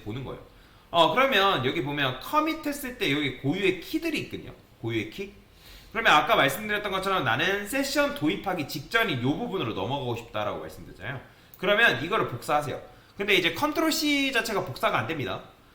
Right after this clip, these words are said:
어, 이 커-, 요 명령창에서, 그러니까 명령 프롬프트,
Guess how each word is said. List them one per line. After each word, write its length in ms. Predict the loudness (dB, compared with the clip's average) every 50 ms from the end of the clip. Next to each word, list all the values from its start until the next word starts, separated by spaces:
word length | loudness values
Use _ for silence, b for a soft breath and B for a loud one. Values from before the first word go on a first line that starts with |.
| b b b b
어, 220 | 0 2 2 4 2
이 400 | 0 0 0 0 0 -2 -4 -8
커-, 260 | -4 -2 -2 -2 0 0
요 320 | 2 4 6 6 4 4 4
명령창에서, 1300 | 4 2 2 4 2 0 0 0 -2 2 4 6 6 8 6 6 4 2 -2 0 2 2 2 2 0 -2
그러니까 220 | -2 -4 -2 0
명령 260 | 0 0 2 0 -2
프롬프트, 560 | -2 -2 -2 -2 -4 -4 -2 -2 -2 -2 -4